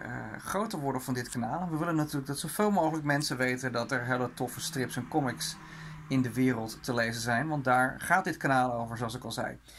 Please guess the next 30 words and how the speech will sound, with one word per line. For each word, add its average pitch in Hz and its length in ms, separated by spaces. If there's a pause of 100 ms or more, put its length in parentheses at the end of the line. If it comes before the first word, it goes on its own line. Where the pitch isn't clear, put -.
(540)
Goed, - 360 (160)
dit 226 260
boek 226 300
kreeg 196 180
ik - 80
opgestuurd 196 600
van 165 420 (160)
uitgeverij 185 680
Personalia. 185 840 (420)
Peter 240 280
de 170 60
Smet, 151 560
de 135 100
generaal, 123 600
gaat 160 340
integraal, 156 680
deel 180 240
vier 240 340
alweer 151 520 (800)
van 143 240
deze 131 340
reeks. 123 300
En 135 60
dit 139 160
zijn 131 380
strips - 760 (380)
en 156 160
verwante 147 360
zaken 139 420
die 127 340